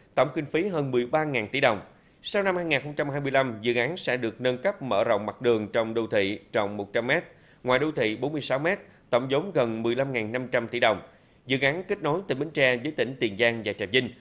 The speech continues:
tạo nên tuyến vận tải kinh tế ven biển quan trọng của tiểu vùng Đông Bắc, đồng bằng sông Cửu Long. Khi hoàn thành, sẽ rút ngắn khoảng cách hàng chục km đi từ Sóc Trăng, Trà Vinh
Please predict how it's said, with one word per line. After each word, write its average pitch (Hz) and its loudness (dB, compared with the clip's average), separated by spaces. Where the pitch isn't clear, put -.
tạo 123 4
nên 127 0
tuyến 156 -4
vận 120 2
tải 107 -2
kinh 117 -8
tế 120 2
ven 120 -2
biển 110 -2
quan 135 -2
trọng 101 0
của 104 -4
tiểu 120 -2
vùng 104 -2
Đông 117 0
Bắc, - -10
đồng 110 0
bằng 95 -2
sông 110 -6
Cửu 113 -2
Long. 117 4
Khi 165 -4
hoàn 156 2
thành, 139 0
sẽ 139 0
rút 170 -6
ngắn 151 -2
khoảng 113 0
cách 175 -4
hàng 120 -6
chục 117 -4
km 127 0
đi 143 2
từ 123 0
Sóc 180 -8
Trăng, 165 2
Trà 120 4
Vinh 143 0